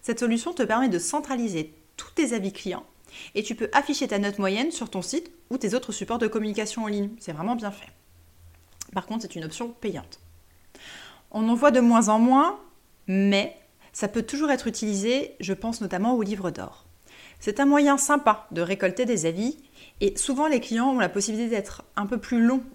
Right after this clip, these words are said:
dans leur, euh, retour client, euh, et de développer leur avis avec beaucoup de détails. Je pense que ceci est intéressant pour les activités avec un réel, euh, avec une réelle expérience client,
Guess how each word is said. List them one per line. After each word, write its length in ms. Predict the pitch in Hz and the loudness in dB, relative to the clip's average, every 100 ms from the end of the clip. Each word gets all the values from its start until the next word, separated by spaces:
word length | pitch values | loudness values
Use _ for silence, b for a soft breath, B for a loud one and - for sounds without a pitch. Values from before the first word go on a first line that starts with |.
| - | -14
dans 200 | 175 180 | -8 -6
leur, 220 | 180 175 165 | -2 -2 0
euh, 260 | 160 147 | -2 -2
retour 640 | 156 196 220 - 233 233 - - | -2 -2 -4 -4 -6 -6 -16 -20
client, 340 | - 196 233 - B B B - | -8 -6 -6 -10 B B B -10
euh, 260 | 175 156 147 | -6 -4 -2
et 80 | - | -2
de 80 | 208 | 0
développer 460 | 185 247 240 240 254 | 2 2 2 0 2
leur 220 | 226 196 | 2 2
avis 240 | 196 233 | 0 0
avec 260 | 220 175 156 | 0 0 -2
beaucoup 300 | 214 226 214 | -4 -4 -2
de 80 | 190 | 0
détails. 320 | 180 175 - - - | 0 -4 -14 -20 -10
Je 80 | |
pense 260 | 180 262 262 | -6 -4 -4
que 60 | 220 | -6
ceci 300 | 214 - 240 | -6 -4 -4
est 120 | 220 | -4
intéressant 560 | 226 226 196 196 196 | -4 -4 -6 -6 -8
pour 160 | 208 208 | -8 -6
les 140 | 170 | -6
activités 500 | 190 196 196 180 180 | -6 -8 -8 -6 -4
avec 240 | 220 170 165 | -4 -4 -6
un 80 | 165 151 - 202 | -10 -12 -14 -10
réel, 460 | 220 220 202 208 233 B B B - | -4 -2 0 -2 -4 B B B -10
euh, 160 | 175 | -6
avec 240 | - 180 196 | -2 -2 0
une 120 | 190 | -2
réelle 320 | 190 233 240 | 0 2 2
expérience 420 | 208 - 196 202 | 0 -2 -6 -6
client, 260 | - - 156 | -8 -10 -12